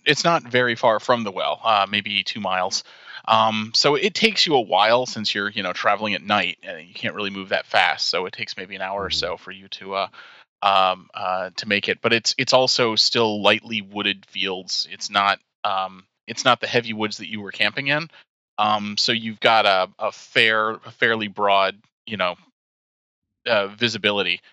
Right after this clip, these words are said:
Speaker 1: I mean, as, as much as you can get for two in the morning without drawing attention to yourself. Now, do you
Speaker 2: Mm-hmm.
Speaker 1: have, uh, torches or lanterns lit?
Speaker 2: No.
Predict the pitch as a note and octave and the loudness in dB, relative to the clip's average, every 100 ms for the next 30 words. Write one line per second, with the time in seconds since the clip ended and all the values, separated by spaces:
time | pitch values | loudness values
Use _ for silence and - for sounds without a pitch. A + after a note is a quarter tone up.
0 | - C3 B2+ B2+ C#3 B2 C3+ - A#2 - | -2 0 2 2 2 0 0 -2 -6 0
1 | A#2 A2+ - G#2 G2 - A#2 G2 G2 G2+ | 2 2 0 -2 -2 -4 -4 -6 -4 -2
2 | G2 F#2 G2 G#2 G#2 F#2+ - _ - G#2+ | 0 -2 -8 2 2 2 -4 _ -4 0
3 | F#2+ F#2 A2 G#2 F2 - F2 - - - | 2 0 -4 -6 -8 -4 -4 -6 -16 -18
4 | - C#3 C#3+ C#3+ C3 C3+ G3 A3+ G#3 G3+ | -6 2 2 2 -2 -4 -4 0 2 2
5 | F#3 D3+ D3 C3 - C#3+ D3 D#3+ C#3+ A2+ | 2 2 2 2 0 -4 -4 -4 -2 -2
6 | A#2 D3+ D3 D#3+ - _ _ _ _ _ | -4 -6 -4 -4 -4 _ _ _ _ _
7 | _ _ _ _ _ A#2+ A2+ G2+ F#2+ | _ _ _ _ _ -6 -4 -4 -8